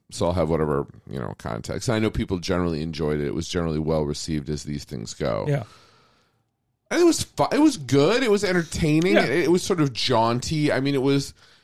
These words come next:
Speaker 1: clearly taking, doing, like, a riff on Big
Speaker 2: It is.
Speaker 1: in the
Speaker 2: Yeah.
Speaker 1: superhero world, but I don't know that anyone had done exactly that.
Speaker 2: Yeah.
Speaker 1: So, okay, that, that's, like, kind of a new enough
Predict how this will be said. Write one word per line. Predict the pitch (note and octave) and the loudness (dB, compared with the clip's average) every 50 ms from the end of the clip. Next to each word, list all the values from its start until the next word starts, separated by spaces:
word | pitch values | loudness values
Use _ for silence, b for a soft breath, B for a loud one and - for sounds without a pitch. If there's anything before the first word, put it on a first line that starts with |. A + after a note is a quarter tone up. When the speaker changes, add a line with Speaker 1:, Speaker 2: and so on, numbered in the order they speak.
| b b b b b - | b b b b b -8
Speaker 1:
clearly | - - G3 F#3 F3+ E3+ | -2 0 2 2 2 0
taking, | - - E3 D3 C#3+ C#3 B2+ A#2+ F2+ G#2+ | 0 -2 -2 -2 -2 -2 -4 -4 -4 -2
doing, | A#2+ B2 C3 B2 | 0 0 2 2
like, | A#2+ A#2 A2 A#2 | 2 0 0 0
a | |
riff | G#2+ F#2+ G#2 A2 A2+ - | 0 2 2 0 2 2
on | A#2 G2+ F#2 F2 F2 D2+ D2 - | 0 0 0 -2 -4 -6 -8 -2
Big | - G2+ F#2 F2+ F#2 G2 G2 A#2 A#2+ b b b b b | 0 0 2 2 2 0 -2 -4 -8 b b b b b
Speaker 2:
It | - E3 C#3 | 0 2 2
is. | G#2 G2 G#2+ | 2 2 2
Speaker 1:
in | A#2 A#2+ A2+ A2+ | 2 2 2 2
the | A2+ A2 G#2+ | 2 2 0
Speaker 2:
Yeah. | G#2+ A2 | 0 0
Speaker 1:
superhero | - C#3 - - B2+ B2 C3 A#2 A2+ A2 | 0 -2 0 0 0 0 2 2 2 2
world, | A2 A#2+ C3 D#3+ E3 | 2 2 2 0 0
but | G#3+ G#3 - | -2 -4 -2
I | - A#3+ | -2 -2
don't | B3 A#3+ G#3+ | -2 -2 -2
know | G3+ F#3 | -2 0
that | E3 | 0
anyone | D#3+ D#3+ D#3 D#3 | 0 2 2 2
had | D3+ D#3 C#3+ | 0 -2 0
done | B2+ A#2+ A2+ A#2 | -2 -2 -2 -2
exactly | A2+ A2 B2 A2 G#2 - A2 F#2+ F2+ | -4 -4 -4 -4 -4 -2 -2 -2 -2
that. | E2 C#2 C2 F2+ F2 F2 F#2 A2 - - - - _ _ _ | -2 -4 -4 -2 -2 0 0 -2 -4 -6 -10 -18 _ _ _
Speaker 2:
Yeah. | - B2+ A#2+ G2 - | -10 -8 -8 -8 -8
Speaker 1:
So, | - - - F#3+ G3 G3+ | -10 -6 -2 0 2 2
okay, | G3+ G3+ E3 C#3+ E3 | 2 2 2 2 2
that, | F3+ G3+ G3+ - | 2 2 0 -2
that's, | G#3 G#3+ G#3 - | -2 -2 -2 -4
like, | G3 E3+ - | -8 -8 -8
kind | - - C3+ A#2+ | -10 -10 -8 -6
of | A2+ | -4
a | G2+ G2+ | -4 -4
new | G2+ G2 G2+ A2 A2+ A2+ A2 G#2 - | -6 -4 -4 -2 -2 0 0 -2 -4
enough | - G2 F#2+ F2 F#2 F#2+ G#2 A2+ - | -6 -8 -6 -4 -2 -4 -4 -4 -6